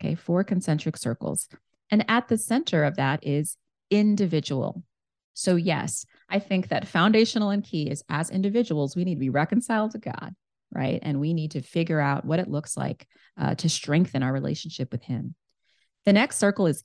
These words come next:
interpersonal. And again, we, we also like to get into this a little bit in terms of our immediate relationships, making sure that those reflect, we reflect the character of Christ to those immediately around us.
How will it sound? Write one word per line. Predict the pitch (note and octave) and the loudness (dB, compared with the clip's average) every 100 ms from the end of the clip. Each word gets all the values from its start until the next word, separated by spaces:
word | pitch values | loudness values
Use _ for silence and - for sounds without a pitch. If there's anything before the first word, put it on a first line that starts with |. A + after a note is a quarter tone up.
| - | 0
interpersonal. | A3+ B3 G#3 F#3 - C#4 C#4 - - - F#3 _ _ _ _ _ | 2 2 0 0 0 -2 -4 -4 -6 -8 -16 _ _ _ _ _
And | F3 | 0
again, | D#3+ D3+ D#3+ | 2 4 2
we, | E3+ D#3 D#3 | 2 0 0
we | E3+ E3+ | 0 2
also | G3 A3+ G3+ | 2 0 0
like | G#3 F3+ | 0 -4
to | G3 | -4
get | D#3+ | -2
into | F3 G3 | -2 -2
this | F#3+ G#3+ | -4 -4
a | D#3 | -4
little | D#3 D3 | -4 -4
bit | F3+ C#4 - _ - | -2 -2 -4 _ -12
in | E3 | -8
terms | E3 F3 D#3+ | -6 -4 -4
of | E3 | -2
our | D3+ C#3 | -4 -4
immediate | D3+ C#3+ D#3+ G3+ G#3 G3+ G3 - | -6 -8 -6 -4 -2 -4 -6 -8
relationships, | D#3 D3 C#3+ D3+ C#3+ D#3 D3 C3+ - - _ _ | -6 -2 -2 -2 -6 -4 -2 -2 -4 -14 _ _
making | F3+ G3+ F#3 | -4 -4 -2
sure | F3 - D#3 D#3 | -4 0 0 0
that | C#3 - | -2 -2
those | C#3+ D3 | 0 0
reflect, | C3 C3+ - C3 - - _ _ _ | -4 -10 -4 -4 -6 -12 _ _ _
we | D#3+ F3+ | 2 4
reflect | D#3+ - D3 - | 2 0 -2 -2
the | - | -6
character | - C#3 - C3 | -2 -2 -2 -6
of | - | -4
Christ | - C3+ B2+ - - _ _ _ _ _ _ _ _ _ | -2 0 0 -4 -12 _ _ _ _ _ _ _ _ _
to | - | 0
those | D#3+ D#3+ D3 | 4 6 4
immediately | - D3 D3+ D3 - C#3 | 2 2 2 0 -2 -4
around | B2+ B2 B2 A#2 | -4 -6 -6 -6
us. | A#2 - | -8 -10